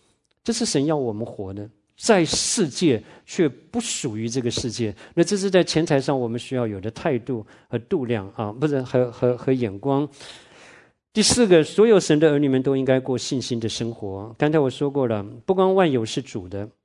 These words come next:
啊，而且又全是我们的。<clears throat> 保罗在提摩太前书劝我们，他说：“你要嘱咐那些今世富足的人，不要自高，也不要依靠无定的钱财。”啊，英文叫做 uncertain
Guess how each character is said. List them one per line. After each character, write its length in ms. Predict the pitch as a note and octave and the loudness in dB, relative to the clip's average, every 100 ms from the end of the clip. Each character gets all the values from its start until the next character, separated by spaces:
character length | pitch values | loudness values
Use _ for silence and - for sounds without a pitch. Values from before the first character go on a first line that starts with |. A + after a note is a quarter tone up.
| _ _ - | _ _ -12
啊， 260 | G2+ G2 G2+ | -10 -10 -6
而 80 | B2+ | -6
且 200 | - A2+ | -2 -2
又 140 | B2 | -2
全 360 | A#2+ - - G#2 | -4 -10 -10 -8
是 200 | A#2 C3+ | -6 -6
我 160 | G#2+ F#2 | -6 -10
们 200 | F2+ F2+ | -12 -14
的。 100 | G2+ - | -16 -6
<clears throat> 40 | C3+ A#2 _ _ _ _ _ _ - - - - - _ _ _ | -6 -6 _ _ _ _ _ _ -20 -20 -20 -20 -20 _ _ _
保 100 | D3 | 0
罗 160 | D3 F3+ | 4 6
在 120 | F#3 | 6
提 140 | F3 | 4
摩 120 | F3 E3 | 2 4
太 120 | E3 | 4
前 220 | D#3 D3 | 4 0
书 180 | D3+ D#3 | 0 -4
劝 240 | - D#3+ | 0 0
我 80 | B2 | 0
们， 240 | A2 G#2+ | -2 -4
他 140 | A#2+ D3 | -2 -2
说 140 | D3+ | 0
：“你 80 | D3+ | 2
要 140 | C#3 D3 | 2 0
嘱 260 | - B2 | -2 -6
咐 180 | A#2+ E3+ | -4 -2
那 120 | D#3+ | 0
些 280 | D3+ - C#3+ | 0 2 2
今 300 | C#3+ - F#3+ | 2 0 -2
世 300 | F#3+ - E3 | 0 0 -2
富 260 | B2 G3+ D3 | -2 -4 -4
足 300 | B2+ A#2+ A#2 | -4 -8 -2
的 100 | C3+ | 0
人， 300 | A#2 G#2 A2+ | 0 -2 -8
不 160 | - | -2
要 180 | C#3+ D3+ | 2 2
自 280 | C3 - D3+ | 0 -4 -4
高， 420 | - D3 C3+ C#3+ C#3+ - - | -2 4 6 6 0 -20 -20
也 180 | - B2+ | -2 0
不 140 | B2+ D3 | 2 4
要 180 | D3 B2+ | 4 4
依 140 | F3 | -4
靠 320 | E3+ - C#3 A2 - | -4 2 2 2 -4
无 240 | B2 D3 D3+ | -4 -4 -2
定 200 | G#3 C#3 | 0 0
的 100 | A2+ | -2
钱 380 | A2 - A2 C3+ | -4 -6 -4 -4
财。” 360 | - A2 F#2 - - | -4 -4 -6 -14 -8
啊， 140 | A#2+ | -4
英 160 | B2+ D3+ | -2 0
文 160 | C3 | 0
叫 100 | B2 | 0
做 180 | A#2+ B2+ | 0 -2
uncertain 680 | - A#2 - - E3+ - D3 | -2 -2 -2 2 2 2 -2